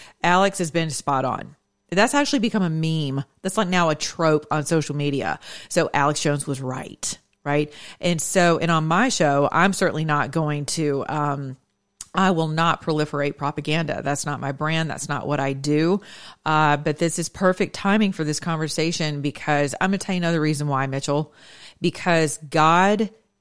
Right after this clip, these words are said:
has risen from his throne, in my humble opinion, and had just about enough of the wickedness in this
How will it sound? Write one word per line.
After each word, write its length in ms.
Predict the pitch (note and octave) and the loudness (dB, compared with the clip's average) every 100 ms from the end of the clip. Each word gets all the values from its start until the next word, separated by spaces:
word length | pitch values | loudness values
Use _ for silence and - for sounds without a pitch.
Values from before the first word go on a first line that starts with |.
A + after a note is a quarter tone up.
| _ - | _ -10
has 300 | - F3 D3+ | 0 0 0
risen 560 | C#3+ E3 E3+ G3+ G3+ | 0 2 2 2 0
from 180 | G3 F#3 | 0 -2
his 320 | D3+ D#3+ D3+ | 0 -2 -2
throne, 540 | - D3+ D#3+ D3 C#3+ C#3 | -4 0 2 2 0 -4
in 180 | - C#3+ | -6 -2
my 260 | C#3+ D3+ | 2 2
humble 320 | F3 F3 E3+ F#3 | 4 2 2 0
opinion, 640 | F#3 - D#3+ C3+ - F#3+ - - - _ | 0 -2 -2 -4 -8 -14 -16 -20 -20 _
and 320 | F3 E3+ E3+ | -2 0 0
had 420 | D3+ D#3 E3 D#3 C3+ | -2 2 2 2 -4
just 460 | C#3+ E3+ F3+ - | 0 2 2 4
about 280 | F#3 F#3 F#3 | 6 8 6
enough 640 | G3 G3 D3 F#3 - - - - | 4 4 2 0 -8 -14 -12 2
of 360 | E3+ D#3+ D3+ | 4 6 4
the 80 | D#3+ | 0
wickedness 840 | C#3+ D3+ D#3 F3 E3+ F3+ F#3 - - | 2 2 0 0 0 0 0 -2 -6
in 160 | D3+ | -4
this 280 | D3+ E3+ - | 0 0 -2